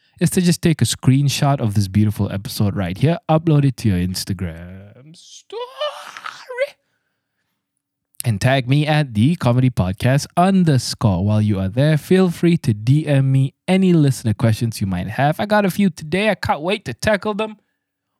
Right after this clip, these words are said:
But if you have your own questions about, I don't know, relationship advice, P P touching advice, got problems with your parents, with your friends, did you see a funny article online that you would like me to discuss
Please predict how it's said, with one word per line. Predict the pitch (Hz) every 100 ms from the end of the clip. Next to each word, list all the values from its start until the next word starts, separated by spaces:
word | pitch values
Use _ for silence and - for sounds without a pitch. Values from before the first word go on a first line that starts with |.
| _ -
But | 147 190
if | 180 156
you | 208 185 - _ _ _ _ _
have | - 131 110
your | 95
own | 123 123
questions | - 123 113 117 92 87
about, | 92 90 92
I | 143 120
don't | 80 87
know, | 175 160
relationship | 151 185 214 190 220 - 214 202
advice, | 185 214 214 196 -
P | - -
P | - 85
touching | - 85 85 98 87
advice, | 85 95 85 98 139 - - _ _ _ _ _ _ _ _ _ _ _ -
got | - -
problems | 131 117 110 104
with | -
your | 87
parents, | - 117 120 117
with | 123 -
your | 95
friends, | - 139 131 -
did | 131 139 175 151
you | 175
see | - - 170 92 -
a |
funny | - - 113 120
article | 113 107 - 117 107
online | - 135 147 123 110 107
that | 82 69
you | 104 127
would | 127 110
like | 117 123 -
me | 120 107
to | -
discuss | 151 151 - 147 -